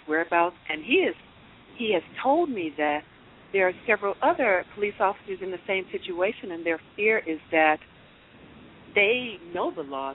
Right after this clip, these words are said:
They know they can't put hands on this person, and they are afraid that the individual will ke-, cause so much negative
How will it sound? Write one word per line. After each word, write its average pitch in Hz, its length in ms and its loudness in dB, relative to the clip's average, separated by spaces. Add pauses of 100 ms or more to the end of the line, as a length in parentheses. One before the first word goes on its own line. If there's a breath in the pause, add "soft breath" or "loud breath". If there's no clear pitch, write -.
They 180 140 -4
know 175 340 -12
they 190 180 -6 (100)
can't 175 180 -6 (100)
put 156 120 -6
hands 151 400 -4
on 147 140 -6
this 151 100 -12 (160)
person, 151 400 -6 (460 loud breath)
and 160 180 2
they 180 100 4
are 170 220 4
afraid 302 340 -2
that 160 140 0 (180)
the 160 300 -4 (100)
individual 190 580 -4
will 165 140 -6
ke-, - 240 -18 (600)
cause 190 200 2 (180)
so 220 220 -2
much 214 300 -6 (840)
negative 190 300 2